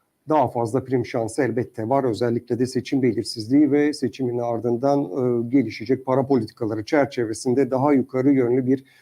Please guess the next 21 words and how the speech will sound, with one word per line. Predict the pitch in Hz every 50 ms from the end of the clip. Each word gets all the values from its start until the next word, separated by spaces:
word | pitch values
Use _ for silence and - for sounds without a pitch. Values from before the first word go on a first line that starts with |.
| _ -
euro | 147 156 147 139 120 131 -
kuru | - 151 147 135 135 123
görmemiz | 127 143 147 131 113 120 117 120 135 131 123
de | 135 135
söz | 135 - 143 135 123 -
konusu | - 120 110 110 110 - 156
olacaktır. | 139 123 127 120 127 127 117 - _ - - _ _ _ _ _ -
Dolar | 202 175 147 131 -
tarafına | - 131 131 131 139 143 123
kısaca | - - - 139 123 143 123
baktığımızda | 131 131 127 - - 151 151 143 143 147 135 135 135 170 180 165 165 - - - - _ -
dün | 160 151
itibariyle | 151 139 147 135 143 143 143 143 143 147
anlık | 147 143 151 151 147
işlemlerde | 139 - - - 165 151 151 147 151 151 147 143 143 147 156 151 127
bin | 135 151 151 135
kırk | - 127 123 _ -
beş | 160 151 - -
T | - 135 127 117 117
L |
gö-, | 139 156 160 139 120 127 120 123 123 127